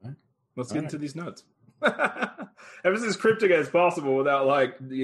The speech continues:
Speaker 2: going through my plans.
Speaker 1: <laughs> Uh, all
Speaker 2: Guess
Speaker 1: right.
Speaker 2: you guys will never know. So, first of all, the list. What do we got? And these are, I, I, you know, I made these notes earlier today,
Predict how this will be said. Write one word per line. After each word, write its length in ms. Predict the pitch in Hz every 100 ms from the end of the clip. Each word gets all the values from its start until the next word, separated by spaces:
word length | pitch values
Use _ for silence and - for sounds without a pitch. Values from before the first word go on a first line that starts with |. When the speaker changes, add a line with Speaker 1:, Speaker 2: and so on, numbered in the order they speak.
| 127
Speaker 2:
going 380 | 131 147 139 127
through 160 | 135 135
my 140 | 117
plans. 320 | 117 139 117 - _ _ _ _ -
Speaker 1:
<laughs> 80 | - - _ _ _ _ _ _ _ _ _ _ _ _ _ _ _ _ 131
Uh, 400 | 117 110 101 95 -
all 100 | 131
Speaker 2:
Guess 120 | 143 139
Speaker 1:
right. 40 |
Speaker 2:
you 140 | 143
guys 140 | 147 127
will 80 | 127
never 200 | 131 170
know. 260 | 143 - - - _ -
So, 200 | 202 196
first 200 | 208 214
of 80 | 226
all, 80 | 208
the 60 |
list. 320 | 196 233 -
What 80 | 185
do 60 | 208
we 40 |
got? 160 | 202 160
And 100 | 160
these 160 | 233 175
are, 120 | 123
I, 260 | 131 135 165
I, 80 | - _ _
you 80 | 143
know, 80 | 156
I 120 | 139
made 280 | 143 185 202
these 160 | 185
notes 240 | 175 170 147
earlier 280 | 147 156 143
today, 260 | 147 147